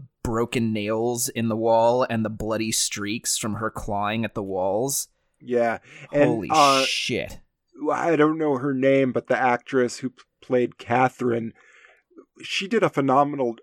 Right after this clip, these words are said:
Speaker 2: I know some people might say that, "Oh, she was just screaming," you know, but I, you really got the sense that she saw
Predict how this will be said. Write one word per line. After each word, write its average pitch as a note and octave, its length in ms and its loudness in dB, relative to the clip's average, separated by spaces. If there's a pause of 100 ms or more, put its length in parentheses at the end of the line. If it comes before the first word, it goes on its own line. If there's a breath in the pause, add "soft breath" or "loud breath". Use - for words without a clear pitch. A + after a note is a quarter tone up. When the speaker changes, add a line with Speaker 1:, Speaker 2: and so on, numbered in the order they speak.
Speaker 2:
I D#3+ 140 4
know D3+ 240 4
some D#3+ 260 -4
people D3+ 400 2
might C3 260 0
say C3 300 4
that, B2 140 0
"Oh, C#3+ 180 6
she C#3 160 -2
was C3 140 0
just C3 160 -2
screaming," B2 680 0 (400)
you B2+ 140 -6
know, G#2+ 400 -2 (500 soft breath)
but C#3 220 2 (260)
I, C3+ 220 0 (140)
you D3 240 -6
really D3 240 2
got C#3 160 2
the C3 100 -4
sense C3 380 0
that B2+ 200 0
she B2+ 340 -4
saw B2 600 0